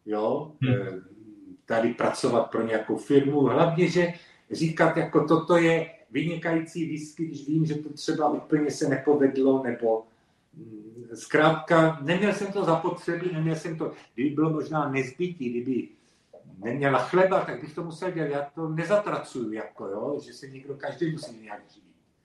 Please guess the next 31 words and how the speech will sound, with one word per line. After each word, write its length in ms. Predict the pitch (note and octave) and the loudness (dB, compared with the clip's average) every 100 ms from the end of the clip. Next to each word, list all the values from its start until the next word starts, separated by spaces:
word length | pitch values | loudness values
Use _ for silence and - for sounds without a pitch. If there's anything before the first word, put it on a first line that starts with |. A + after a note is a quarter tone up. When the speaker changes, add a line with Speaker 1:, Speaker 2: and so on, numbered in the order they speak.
| _ - | _ -8
Speaker 1:
jo, 300 | G#2+ E3+ D#3+ | -6 -2 2
Speaker 2:
Hmm. 180 | A#2+ B2 _ _ - G#2+ | 2 0 _ _ -12 -8
Speaker 1:
na 120 | G#2+ | -6
tom. 300 | G#2 F#2+ F#2 | -8 -10 -6
Ale 180 | A#2+ C3+ | -2 0
já 120 | C#3+ | 2
jsem 260 | D#3+ F#3 E3 | 0 -2 -2
to, 320 | E3+ E3 D#3+ - | 4 4 2 -6
tu 80 | |
potřebu 520 | D3 D3 D3 E3 D#3 D#3 | -6 -6 -4 -4 0 0
nebo 280 | C#3+ C#3 | 0 -2
tu 200 | - C3+ | -2 -4
nutnost 380 | C#3 C3+ D#3 - | -6 -2 -4 -4
neměl. 380 | B2 A#2 F#2 F2 - _ _ _ _ _ _ _ _ _ _ _ _ _ - _ _ _ A#2+ | -8 -12 -12 -16 -18 _ _ _ _ _ _ _ _ _ _ _ _ _ -20 _ _ _ -4
Speaker 2:
Eh, 400 | A2+ A2 A2 A#2 _ _ | -2 -4 -6 -12 _ _
Sváťo, 400 | - - B2+ D#3+ | -8 0 2 2
ty 120 | D#3 B2+ | -2 -2
jsi 280 | - E3+ | 0 -2
spisovatel 960 | - - A#2+ C3 A#2 A#2 A2+ G2+ G2+ B2+ _ _ | -2 -2 0 2 2 2 0 0 -2 -8 _ _
a 240 | A2+ G#2 G#2+ | -4 -2 -2
sám 320 | - A#2 A#2 | 2 2 2
o 80 | A#2 | -2
sobě 320 | - B2 B2+ | -2 0 2
vlastně 440 | B2 A#2+ C3+ C3 | 2 0 -2 2
říkáš, 380 | B2 A#2+ B2 B2 | 2 2 2 2
že 80 | A#2 | 0
jsi 220 | - C3 | -2 -4
spíš 500 | B2+ - C3 B2 - | -4 -2 0 -2 -4
sběratel 760 | A#2+ A2+ A2 B2 A#2+ A#2+ B2+ B2+ | -4 0 6 8 8 4 4 4
whisky 360 | A#2+ A#2 - A2 | 2 0 -2 -2
knih. 480 | - G#2+ G2 A#2+ | 2 0 0 -6